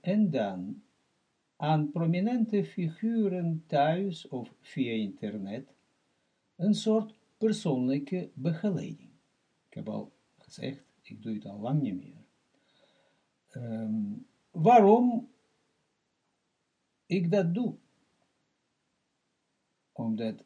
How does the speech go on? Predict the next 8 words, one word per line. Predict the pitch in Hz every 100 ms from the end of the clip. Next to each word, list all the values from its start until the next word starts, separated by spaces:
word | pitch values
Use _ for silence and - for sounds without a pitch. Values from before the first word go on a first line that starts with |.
| _
juist | 110 120 127 123 110 - 98
die | 131 208
mensen | 208 127 110 - 113 110 -
eigenlijk | - 120 120 - 131 139 185 -
nergens | 135 135 131 131 143 147
terecht | - 190 214 226 -
kunnen | - 202 185 160
komen. | 170 165 151 151